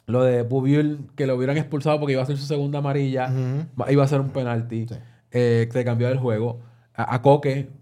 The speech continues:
Speaker 1: que Coque hizo como tres faltas de amarilla que lo tuvieron que expulsar también. So,
Speaker 2: Ujú.
Speaker 1: también hubiera sido diez contra diez, que iba a ser un poco más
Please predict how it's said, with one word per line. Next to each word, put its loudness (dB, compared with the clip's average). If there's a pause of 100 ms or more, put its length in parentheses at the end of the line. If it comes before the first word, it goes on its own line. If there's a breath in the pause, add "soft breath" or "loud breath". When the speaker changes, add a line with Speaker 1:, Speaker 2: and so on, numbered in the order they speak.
(320)
Speaker 1:
que 0
Coque -2
hizo 2
como 0
tres -2
faltas 0
de 0
amarilla 0
que 0
lo 0
tuvieron -2
que -4
expulsar -4
también. -6
So, -2
Speaker 2:
Ujú. 0
Speaker 1:
también 2
hubiera 2
sido 0
diez 0
contra -4
diez, -2
que -8
iba -2
a -2
ser -2
un -4
poco -6
más -6